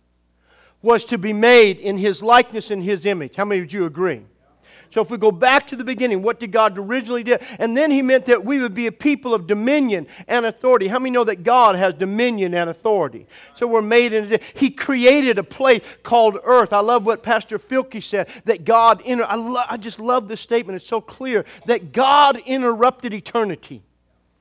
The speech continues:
And He created a space called time.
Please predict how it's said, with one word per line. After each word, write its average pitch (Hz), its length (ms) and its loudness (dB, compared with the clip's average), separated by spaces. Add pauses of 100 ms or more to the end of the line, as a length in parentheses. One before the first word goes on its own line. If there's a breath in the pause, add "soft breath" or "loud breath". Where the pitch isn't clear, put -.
(420 soft breath)
And 220 100 -2
He 220 60 0
created 240 640 0
a 196 60 -4
space 302 520 0
called 233 520 -4
time. 143 540 -6